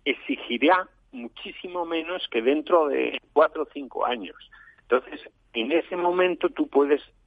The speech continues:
crear, eh, mm, manuales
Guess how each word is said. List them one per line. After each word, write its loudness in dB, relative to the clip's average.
crear, 0
eh, 0
mm, -6
manuales 4